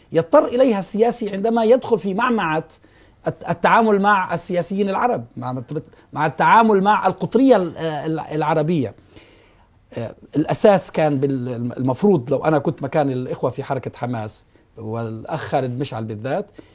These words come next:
المفروض أن يعالج هذا الأمر بطريقة لا يبدو إطلاقًا أنها تتناقض مع، آه، فكر الحركة الإسلامية التي هو ابنها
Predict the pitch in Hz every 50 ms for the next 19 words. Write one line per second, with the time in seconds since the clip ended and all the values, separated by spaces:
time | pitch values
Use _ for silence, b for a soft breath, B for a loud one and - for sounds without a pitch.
0 | B B B B - 143 135 233 220 208 190 190 190 170 196 240 269 233 190 170
1 | 143 151 180 226 208 208 202 208 226 240 233 214 170 156 147 160 - 170 175 202
2 | 262 269 - - 247 262 269 233 180 165 214 285 311 311 294 269 277 262 202 190
3 | 165 185 185 180 - 277 - - - 254 269 247 247 247 233 220 208 196 220 240
4 | 220 202 - 185 - - 190 226 240 - - 214 196 170 185 214 233 240 220 208
5 | - _ _ _ b b b b b b b b _ - - 156 160 160 151 -
6 | - - 277 - 262 226 - 185 190 - 240 247 233 226 202 190 - 220 214 226
7 | 240 240 233 214 226 247 247 247 220 220 233 254 294 330 320 269 226 196 196 196
8 | 220